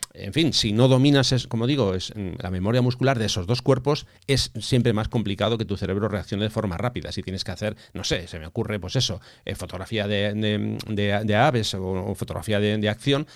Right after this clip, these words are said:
es mejor que tengas los dos cuerpos, mm, con la misma marca, mismo, eh, modelo, porque de esa forma vas a ir mucho más, más rápido. Bueno, hemos hablado de la cámara,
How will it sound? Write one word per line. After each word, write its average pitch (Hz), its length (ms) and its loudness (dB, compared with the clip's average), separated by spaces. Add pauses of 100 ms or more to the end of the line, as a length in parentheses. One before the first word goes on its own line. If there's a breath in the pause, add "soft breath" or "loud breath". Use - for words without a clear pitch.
(120 loud breath)
es 101 160 -4
mejor 110 320 -2
que 110 80 0
tengas 101 400 -2
los 92 160 -8
dos 92 140 -8
cuerpos, 113 540 -4
mm, 85 800 -12
con 73 120 -12
la 76 80 -12
misma 95 240 -2
marca, 120 360 -2
mismo, 90 400 -4
eh, 92 140 -4
modelo, 101 340 0 (220 loud breath)
porque 98 240 -6
de 95 60 -4
esa - 160 -4
forma 90 320 -4
vas 76 260 -8
a 80 80 -6
ir 76 80 -8
mucho - 240 -10
más, - 380 -12
más 82 100 -6
rápido. - 320 -20 (500 loud breath)
Bueno, 151 260 4 (420)
hemos 160 200 4
hablado 160 200 6
de 147 60 4
la 92 80 0
cámara, - 380 -4